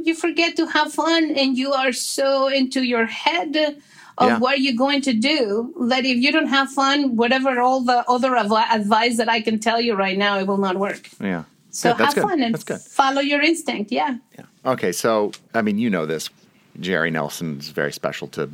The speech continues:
Speaker 2: both of us, to all of us,
Speaker 1: Mm,
Speaker 2: really. But, um,
Speaker 1: Jerry.
Speaker 2: yeah, he said to me once, "Sesame Street is great, but always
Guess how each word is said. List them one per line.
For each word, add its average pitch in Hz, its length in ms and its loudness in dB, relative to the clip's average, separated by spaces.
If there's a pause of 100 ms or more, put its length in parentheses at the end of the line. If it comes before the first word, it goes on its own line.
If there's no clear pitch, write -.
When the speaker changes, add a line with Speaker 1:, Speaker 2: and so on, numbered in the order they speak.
(120)
Speaker 2:
both - 340 -6
of 80 60 -8
us, 90 180 -8
to - 100 0
all 85 160 4
of 82 100 0
us, 78 120 0
Speaker 1:
Mm, - 80 0
Speaker 2:
really. - 200 2
But, 202 200 0
um, 247 60 0 (200)
Speaker 1:
Jerry. 226 400 0
Speaker 2:
yeah, 131 260 0 (240)
he 151 140 0
said 160 220 2
to 135 80 2
me 120 120 2
once, 92 460 0 (140)
"Sesame 117 420 -2
Street 127 240 -6
is 131 120 -6
great, 113 360 -2 (220)
but - 400 -2 (500)
always 90 800 0